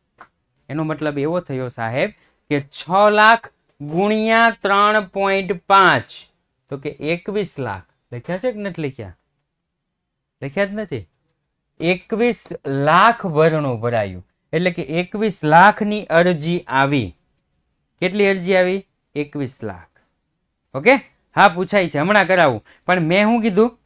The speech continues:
કે અહીંયા આપ્યા જ છે, જો ને, સોળમો છે, પંદરમો છે. ઓકે, એક આ કરાવી દઉં ને હું, આ કોષ્ટક એક સમજાવી દઉં ને, પછી ત્યાં પાછું આવું.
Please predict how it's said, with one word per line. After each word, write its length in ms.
કે 540
અહીંયા 280
આપ્યા 220
જ 160
છે, 160
જો 120
ને, 80
સોળમો 540
છે, 240
પંદરમો 540
છે. 320
ઓકે, 160
એક 200
આ 120
કરાવી 280
દઉં 220
ને 60
હું, 360
આ 100
કોષ્ટક 460
એક 140
સમજાવી 400
દઉં 240
ને, 180
પછી 220
ત્યાં 160
પાછું 340
આવું. 260